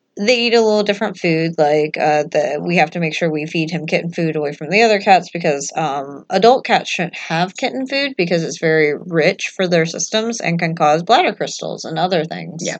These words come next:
Speaker 2: and it's just not healthy for them 'cause it's for babies.
Speaker 1: And unlike puppies,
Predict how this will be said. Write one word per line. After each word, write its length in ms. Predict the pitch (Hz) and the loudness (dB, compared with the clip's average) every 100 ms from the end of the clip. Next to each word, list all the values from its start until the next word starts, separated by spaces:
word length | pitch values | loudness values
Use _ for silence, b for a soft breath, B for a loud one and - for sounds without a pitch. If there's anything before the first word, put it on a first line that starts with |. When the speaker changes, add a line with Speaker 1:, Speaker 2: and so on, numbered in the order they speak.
| - | -10
Speaker 2:
and 120 | 90 | -10
it's 200 | 95 - | -8 -6
just 160 | 92 98 | -8 -6
not 160 | 85 | -6
healthy 220 | 85 82 | -6 -8
for 180 | 82 78 | -8 -8
them 140 | 80 80 | -8 -10
'cause 140 | 80 | -14
it's 140 | 73 | -12
for 120 | - 85 | -10 -10
babies. 440 | - - 85 - _ _ - | -12 -14 -14 -14 _ _ -6
Speaker 1:
And 520 | 170 151 147 151 147 - | -2 0 -2 -4 -8 -2
unlike 380 | 185 180 165 - _ - | -2 2 2 0 _ 0
puppies, 600 | - - 160 151 170 | 0 0 -6 -4 -4